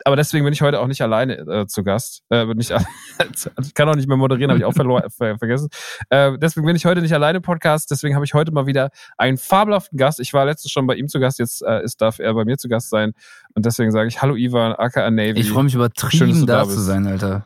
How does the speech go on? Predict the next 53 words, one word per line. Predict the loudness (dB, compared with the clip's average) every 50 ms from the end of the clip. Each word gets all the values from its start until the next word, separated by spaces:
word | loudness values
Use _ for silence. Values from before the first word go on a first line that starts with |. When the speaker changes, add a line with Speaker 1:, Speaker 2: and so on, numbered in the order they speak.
| _ -2
Speaker 2:
Mega | 0 2 2 2 2 2
nice. | 2 0 0 -2 -4 -8 -14 _ _ _ _ _ _ _
Dankeschön. | -2 0 0 2 0 -2 -2 0 0 0 0 -2
Speaker 1:
Das | -4 -8 -4
freut | -2 0 0 0 0
mich | -2 -4
sehr. | -2 -2 -2 0 0 0 -2 -4 _ _ _ _ _ 0
Ja, | 2 2 2 0 -2 -8 -12
du | -4 -2 -2
bist | -2 0 0
heute, | 0 -2 0 0
du | -2
musst | -2 0 0
heute | -2 -2 0
mit | -2 -4 -2
mir | -2 -2
die | -2
Folge | -2 0 0 0 0 0 0
machen, | 0 0 -2 -2 -2
weil | -2 -2 -2
ich, | -2 -6 -8 -6 -2
äh, | -2 0 -2 -2 -4 -10 -20 -14 -10 -2
nur | 0 2 2
noch | 2 2
fünfzig | 2 0 -2 -2 -4 -6 -4
Prozent | -2 -2 0 2 2 0 0 0
geben | 0 0 0 0
kann. | 0 0
Da | 0 0
musst | 0 -2 -2 -2
du | -2
mindestens | 0 0 -2 -2 -4 -6 -4 -2
die | -2 -2 0
anderen | 0 0 2 0
Speaker 2:
Ey, | 0
kennst | 0 2 0 0 2 2 0
du | 0
das | 0 0 -2 0
Speaker 1:
fünfzig |
Prozent | 0 2 2 2
Speaker 2:
Feeling, | 2 2 2
Speaker 1:
sein. | 2 2
Speaker 2:
wenn | 2 2
du, | 2 0 0 0 -2 -4 -4 -2
wenn | 0 2 2
du | 4
manchmal | 4 2 2 2 2 2 2 2 2 2
dich | 0 -4 -4
so | -2 0 2 2 2
leer | 2 2 0 0 -2
fühlst, | -2 -4 -4 -4 -4 -2 -4
dass | -4 -4
du | -2 -2 -2 -2 -2 -4